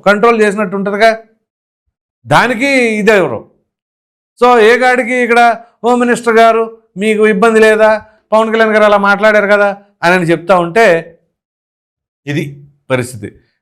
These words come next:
అది మేము చక్కగా కలిసి ప్రయాణిస్తున్నాం. ఒక శాఖకు సంబంధించింది ఒక దాంట్లో సాధారణంగా ఏదైనా ఉంటే మేము చర్చించుకుంటాం, కానీ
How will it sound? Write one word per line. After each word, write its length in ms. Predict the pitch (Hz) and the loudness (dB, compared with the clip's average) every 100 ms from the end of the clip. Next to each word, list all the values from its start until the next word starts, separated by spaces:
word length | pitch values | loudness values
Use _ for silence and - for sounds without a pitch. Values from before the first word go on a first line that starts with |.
| _ 123 | _ 0
అది 140 | 185 | 0
మేము 540 | 185 120 123 196 226 | 0 -2 0 2 2
చక్కగా 540 | 214 180 - 208 226 220 - _ _ - | 0 -4 -4 0 0 0 -8 _ _ -4
కలిసి 220 | 147 170 | -4 -4
ప్రయాణిస్తున్నాం. 760 | 196 202 202 208 - 185 185 160 _ _ _ 160 | -2 0 0 -2 -4 -4 -6 -8 _ _ _ -4
ఒక 120 | 160 | -2
శాఖకు 360 | 202 202 196 | 0 0 -4
సంబంధించింది 600 | 190 202 190 190 180 196 | -6 -4 -4 -6 -6 -2
ఒక 120 | 175 165 | 0 2
దాంట్లో 460 | 170 175 185 - - _ _ _ _ _ _ _ - | 0 0 -2 -2 -12 _ _ _ _ _ _ _ -6
సాధారణంగా 540 | 135 139 180 196 196 | -2 2 2 0 -2
ఏదైనా 320 | 185 175 185 | 0 2 0
ఉంటే 260 | 160 160 220 | -2 -2 -2
మేము 280 | 165 143 202 | -2 0 0
చర్చించుకుంటాం, 720 | 190 175 208 190 196 170 139 | 0 -2 -8 -6 -2 -2 -2
కానీ 380 | 127 123 120 | -4 -4 -10